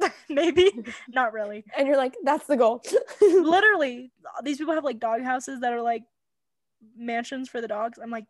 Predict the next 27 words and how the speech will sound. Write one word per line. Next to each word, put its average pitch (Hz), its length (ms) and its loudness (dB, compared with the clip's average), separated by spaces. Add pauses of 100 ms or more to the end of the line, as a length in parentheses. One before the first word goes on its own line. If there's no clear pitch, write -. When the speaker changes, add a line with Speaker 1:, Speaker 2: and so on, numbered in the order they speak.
Speaker 1:
"That's 208 300 -14
the 214 80 -12
life 196 320 -10
I 208 80 -10
need 202 140 -14
to 196 80 -14
give 190 220 -16
my 196 120 -16
future 208 560 -16 (180)
furry 202 360 -10
dog 196 420 -12 (420)
baby." 214 320 -16 (1600)
Also, 247 260 -12
my 220 120 -6
boyfriend's 233 400 -12
allergic 208 400 -12
to 208 100 -16
dogs, 190 420 -16
which 220 100 -16
is 220 160 -14
so - 460 -10
freaking 196 580 -20
Speaker 2:
Break 247 160 -2
up 240 120 -4
with 233 100 -4
him. 233 160 -6
Speaker 1:
rude. 240 100 -14